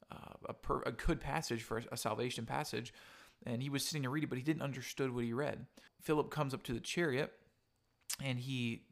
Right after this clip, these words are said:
joins himself to the chariot, uh, and he says, "Hey, can I explain this to you?" Okay, so I wanna look, I kinda wanna dive into this passage a little bit more, and, uh, kinda to finish the story. That way I don't have to, um, keep, to keep this short. Um, he, he re-, he reads the passage to him. He explains that what the passage means to the Ethiopian eunuch,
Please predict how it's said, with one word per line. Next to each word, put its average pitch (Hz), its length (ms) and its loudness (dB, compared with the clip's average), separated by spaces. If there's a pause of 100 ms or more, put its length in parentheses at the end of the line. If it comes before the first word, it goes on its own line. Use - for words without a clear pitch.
(160)
joins 143 340 4
himself 113 360 2
to - 80 -6
the 95 80 -4
chariot, 110 480 -2 (440)
uh, - 120 -2
and 113 100 -2
he 120 60 0
says, 120 180 -6
"Hey, 147 160 0
can 127 180 -2
I 101 180 0 (100)
explain 127 420 -6
this 120 200 -6
to 143 120 -6
you?" 135 220 -8 (360)
Okay, 156 160 4
so 156 360 0
I 170 100 -2
wanna 180 180 4 (100)
look, 156 300 0 (160)
I 151 100 -4
kinda 180 180 -4
wanna 147 140 0
dive 131 280 0
into 123 120 -2
this 117 160 -2
passage 120 400 -4
a 113 40 0
little 139 180 0
bit 151 120 2
more, 117 260 2
and, 131 240 -2 (380)
uh, - 100 -4 (100)
kinda 165 160 4
to 131 80 4
finish 135 260 2
the 123 60 4
story. 120 340 8
That 113 140 2
way 117 140 2
I 110 60 2
don't 113 100 0
have 123 140 -6
to, - 200 -2 (200)
um, - 160 -6
keep, - 240 -10
to - 160 -16
keep 120 160 -4
this - 120 -4
short. 117 440 2 (500)
Um, 117 260 -2
he, 131 400 -2
he 127 140 0
re-, 120 300 -2
he 131 100 -2
reads 139 300 2
the 139 80 -4
passage 131 460 -2
to 139 120 -2
him. 127 80 0
He 120 120 2
explains 139 680 -2
that - 80 -2
what 123 120 0
the 123 80 -4
passage 123 420 -4
means 123 300 -2
to 117 60 -2
the 117 140 -2
Ethiopian 120 440 0
eunuch, 123 300 0